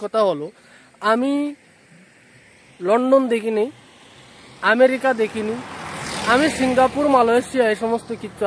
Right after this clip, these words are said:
আমি দেখিনি। তবে আমি ভারতবর্ষে থেকে আমি সেই লন্ডন, মালয়েশিয়ার মতো সেই রাস্তা উপভোগ করছি। এটা একমাত্রই সম্ভব হয়েছে আমাদের কেন্দ্রীয় সরকারের মধ্যে সেই মোদিজি থাকার কারণে।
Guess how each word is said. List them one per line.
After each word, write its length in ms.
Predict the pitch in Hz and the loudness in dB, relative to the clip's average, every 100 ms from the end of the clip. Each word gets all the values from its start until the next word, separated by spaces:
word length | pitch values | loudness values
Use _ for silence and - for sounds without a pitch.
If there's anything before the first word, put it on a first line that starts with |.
| 180 | -2
আমি 120 | 170 156 | -4 -8
দেখিনি। 320 | 139 135 123 - - - - - | -12 -14 -16 -20 -20 -20 -20 -4
তবে 180 | 233 269 269 | 2 4 4
আমি 120 | 262 269 208 | 4 -2 -2
ভারতবর্ষে 560 | 214 247 233 254 - 247 | -2 -2 -4 -6 -8 -8
থেকে 240 | 202 185 160 151 _ _ - 180 | -8 -8 -10 -12 _ _ -8 -2
আমি 140 | 214 247 | -2 -2
সেই 160 | - 247 220 | -2 -4 -2
লন্ডন, 320 | 190 196 226 214 | -2 -2 -4 -4
মালয়েশিয়ার 560 | 175 170 196 196 240 214 202 | -4 -2 -4 -4 -4 -4 -4
মতো 140 | 202 190 | -8 -8
সেই 140 | 202 185 165 | -6 -4 -4
রাস্তা 260 | 165 - 196 | -6 -6 -6
উপভোগ 280 | 170 165 151 - | -6 -10 -14 -18
করছি। 240 | 139 _ _ _ _ _ _ _ _ _ - | -20 _ _ _ _ _ _ _ _ _ -4
এটা 180 | 233 269 262 208 | -2 -2 -4 -4
একমাত্রই 520 | 220 233 233 233 247 240 - | -4 -2 -4 -2 -6 -6 -6
সম্ভব 300 | 196 202 208 190 | -6 -4 -4 -2
হয়েছে 260 | 190 175 156 - 160 | -4 -4 -10 -10 -8
আমাদের 340 | 190 202 214 190 | -6 -4 -6 -6
কেন্দ্রীয় 320 | 208 220 240 254 | -8 -6 -6 -6
সরকারের 380 | 247 233 226 208 202 | -6 -4 -2 -2 -2
মধ্যে 300 | 175 165 160 - - - - | -6 -8 -12 -14 -20 -20 -14
সেই 180 | - 233 214 | -4 -2 -2
মোদিজি 340 | 202 180 196 233 - | -2 -4 -6 -8 -6
থাকার 280 | 190 190 185 185 | -4 -4 -6 -4
কারণে। 340 | 180 208 226 | -4 -2 -2